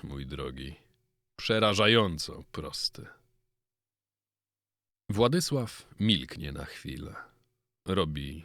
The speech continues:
głęboki wdech. „No ale dosyć tego”,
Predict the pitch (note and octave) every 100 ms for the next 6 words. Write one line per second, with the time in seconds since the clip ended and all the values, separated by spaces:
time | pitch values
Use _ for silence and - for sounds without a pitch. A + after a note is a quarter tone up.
0 | - F#2 F#2+ F2+ E2 D2+ D#2+ D#2+ - -
1 | - _ _ _ _ _ G#3+ G#3 C3+ F#2+
2 | F2+ E2 - D2 C2+ C2+